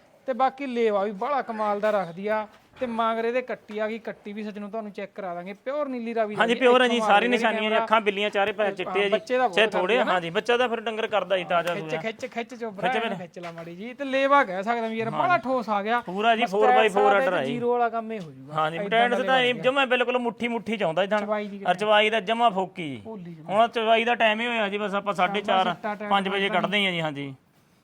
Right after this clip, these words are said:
Speaker 2: ਬਿਲਕੁਲ ਹੁਣ ਨਹੀਂ ਕਿਸੇ ਤਰ੍ਹਾਂ ਦਾ ਕੋਈ ਛੱਟਾ ਛਰਲਾ, ਕੋਈ ਛੇਲੇ ਦੀ ਤਾਂ ਲਾਂਭਾ ਨਹੀਂ ਆਊਗਾ ਕਿਸੇ
Speaker 1: ਠੀਕ ਹੈ ਗੱਲ। ਰੇਟ
Speaker 2: ਧਾਰ ਚ ਤਾਂ ਜੀ।
Speaker 1: ਰੇਟ ਕੀ ਰਹੂਗਾ ਜੀ ਇਹਦਾ?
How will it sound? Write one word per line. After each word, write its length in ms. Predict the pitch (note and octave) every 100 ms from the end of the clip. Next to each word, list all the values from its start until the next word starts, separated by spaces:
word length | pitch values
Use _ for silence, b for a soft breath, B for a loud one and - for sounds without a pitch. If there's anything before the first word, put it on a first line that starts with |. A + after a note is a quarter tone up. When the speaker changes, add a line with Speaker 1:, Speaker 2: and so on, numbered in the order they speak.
| -
Speaker 2:
ਬਿਲਕੁਲ 480 | G3 C4+ C4 A#3+ A#3+
ਹੁਣ 80 | A3+
ਨਹੀਂ 160 | A#3
ਕਿਸੇ 220 | A3+ G#3 G#3+
ਤਰ੍ਹਾਂ 180 | G#3
ਦਾ 60 | G#3
ਕੋਈ 160 | G3+ G#3
ਛੱਟਾ 320 | G3 - F#3+
ਛਰਲਾ, 280 | F#3+ F#3+ G#3
ਕੋਈ 160 | G3
ਛੇਲੇ 260 | F3+ F#3+ F#3+
ਦੀ 120 | F#3
ਤਾਂ 140 | F#3+ G3
ਲਾਂਭਾ 300 | F#3+ F#3+ G3
ਨਹੀਂ 120 | C#3
ਆਊਗਾ 220 | B2+ D3+
ਕਿਸੇ 140 | D#3+
Speaker 1:
ਠੀਕ 120 | C4+ G#3
ਹੈ 100 | E3+
ਗੱਲ। 200 | D#3 D#3
ਰੇਟ 160 | A#3+ A3+
Speaker 2:
ਧਾਰ 220 | G#3 G3
ਚ 60 | D#3+
ਤਾਂ 140 | D#3
ਜੀ। 120 | D3 B2+
Speaker 1:
ਰੇਟ 240 | A#3+ A#3
ਕੀ 120 | G#3+
ਰਹੂਗਾ 240 | G#3+ G#3+ G#3+
ਜੀ 80 | G3+
ਇਹਦਾ? 160 | G3+